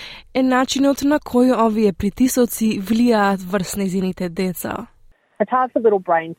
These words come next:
Speaker 2: to understand money and budgeting. And my eldest son has a school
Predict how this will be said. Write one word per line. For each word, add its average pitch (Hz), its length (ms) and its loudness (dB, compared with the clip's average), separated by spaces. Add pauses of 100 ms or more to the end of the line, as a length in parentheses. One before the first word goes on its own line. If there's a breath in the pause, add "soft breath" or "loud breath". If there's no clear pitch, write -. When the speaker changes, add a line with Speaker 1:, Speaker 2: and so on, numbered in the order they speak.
Speaker 2:
to 170 120 -6
understand 156 800 -8 (540 loud breath)
money 160 340 2
and 147 180 -2
budgeting. 151 680 -2
And 175 320 0 (420 soft breath)
my 208 160 0
eldest 190 300 0
son 170 140 -4
has 165 160 -8
a 170 180 -10
school 160 160 -8